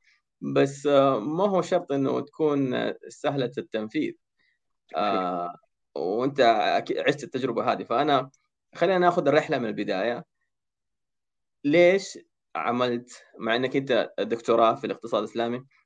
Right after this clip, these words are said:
Speaker 1: إيش ال-، إيش المحفز لك إنك أنت دخلت كمشروع تقني في، في ال-،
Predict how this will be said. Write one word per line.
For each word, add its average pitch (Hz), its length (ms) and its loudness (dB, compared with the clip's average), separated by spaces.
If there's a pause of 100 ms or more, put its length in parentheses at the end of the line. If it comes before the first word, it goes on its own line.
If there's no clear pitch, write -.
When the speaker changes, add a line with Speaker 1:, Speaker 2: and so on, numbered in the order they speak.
(280)
Speaker 1:
إيش 170 240 -2
ال-، 139 180 0
إيش - 220 0
المحفز 117 840 -2
لك 104 380 -4
إنك 104 240 -8
أنت 110 440 -6
دخلت - 640 -6
كمشروع 104 680 -4 (160)
تقني 135 500 -4 (480)
في، 101 640 0
في 90 180 -4
ال-، 71 220 -6